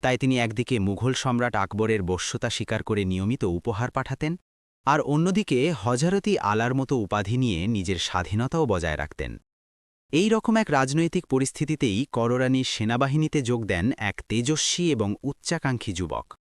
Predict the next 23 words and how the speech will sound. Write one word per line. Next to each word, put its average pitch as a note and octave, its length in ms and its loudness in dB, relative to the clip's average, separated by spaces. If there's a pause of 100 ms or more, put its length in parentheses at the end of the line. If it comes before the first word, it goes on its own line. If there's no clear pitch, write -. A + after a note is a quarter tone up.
(320)
তার F#2+ 220 2
নাম A2 240 2 (340)
রাজীব B2+ 400 2
লোচন F#2 340 -2
রায়। C2 240 -4 (520)
কেউ F#3+ 160 4
কেউ B3 200 2
বলেন F#3 300 4 (180)
কালাচাঁদ C#3 500 0
ভাদুড়ী। E2+ 400 -4 (540)
বর্তমান G#2+ 480 0
বাংলাদেশের G2+ 680 0
রাজশাহী A#2+ 560 -2
বা B2+ 140 0
নওগাঁর A#2+ 500 0
এক A2 220 -2
বারেন্দ্র C3 540 0
ব্রাহ্মণ A2 440 0
পরিবারে G2+ 420 -2
তার G2 200 -2
জন্ম। E2 280 -4 (800)
ছোটবেলা G#3+ 440 4
থেকেই F3+ 340 2